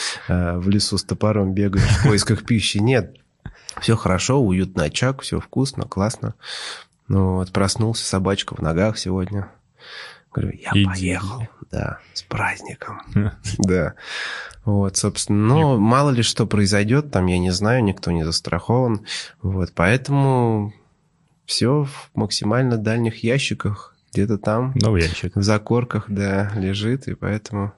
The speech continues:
Speaker 1: если что.
Speaker 2: Понятно. А с утра,
Speaker 1: Да.
Speaker 2: с, с утра чмокнул, значит, поехал.
Speaker 1: Мгм.
Speaker 2: Вот по-, про утреннее тоже у
Speaker 1: Мгм.
Speaker 2: меня был вопрос. М, про, про внешку.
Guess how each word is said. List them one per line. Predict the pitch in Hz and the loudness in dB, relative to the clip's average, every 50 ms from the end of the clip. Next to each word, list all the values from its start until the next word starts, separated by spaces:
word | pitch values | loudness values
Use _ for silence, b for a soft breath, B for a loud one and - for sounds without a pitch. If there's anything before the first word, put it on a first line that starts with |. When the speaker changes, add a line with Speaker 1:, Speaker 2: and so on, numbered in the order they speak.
| _ _ | _ _
Speaker 1:
если | - - - - - 104 | -8 -8 -6 -4 -4 -4
что. | - - - - 117 123 123 - _ B B B B B B B B 127 | -4 -4 -2 -2 0 0 -2 -4 _ B B B B B B B B 2
Speaker 2:
Понятно. | - 101 101 98 95 92 - 95 | 4 4 6 4 4 2 0 2
А | 120 117 | 2 2
с | - - | 2 2
утра, | 127 113 - 120 117 110 107 | 2 2 2 2 2 4 2
Speaker 1:
Да. | 110 107 | 2 0
Speaker 2:
с, | 104 - - 107 | 0 0 -2 -2
с | - - | 0 0
утра | 117 - - 110 104 101 95 95 98 | 0 0 2 2 4 4 2 2 0
чмокнул, | - - - 110 117 123 - - 123 117 110 101 | -2 -2 0 0 0 0 0 -2 -2 0 0 0
значит, | 101 101 98 98 - - | 2 0 0 -2 -2 -2
поехал. | - 90 87 92 110 - - 131 | -2 0 0 0 -2 0 2 2
Speaker 1:
Мгм. | 127 127 123 117 117 123 120 - 92 | 4 4 4 2 2 2 2 2 2
Speaker 2:
Вот | - 95 - - | 0 0 -2 -4
по-, | - - 95 95 101 | -4 -4 -4 -6 -6
про | - - 110 101 101 | -4 -2 0 0 2
утреннее | 107 107 101 95 - 98 92 95 92 92 90 | 0 -2 -2 -2 -4 -4 -2 -2 -2 -4 -2
тоже | - 104 101 98 90 92 90 | -2 0 0 0 0 0 0
у | 90 | 0
Speaker 1:
Мгм. | 95 92 | 0 0
Speaker 2:
меня | 90 90 90 90 87 87 | 0 -2 -2 -2 -4 -2
был | 87 90 92 92 90 92 | -2 -2 -2 -2 -2 -2
вопрос. | 92 92 95 - 98 98 98 - - - - - - - | -4 -6 -6 -6 -4 -4 -4 -4 -6 -8 -12 -12 -8 -2
М, | 107 101 95 92 95 104 | 0 2 2 2 0 0
про, | - - 110 110 107 104 | 2 2 4 4 2 0
про | - - 110 107 104 | 0 2 2 4 4
внешку. | 101 107 110 104 95 - - - - 80 | 4 2 2 2 0 0 -2 -6 -12 -12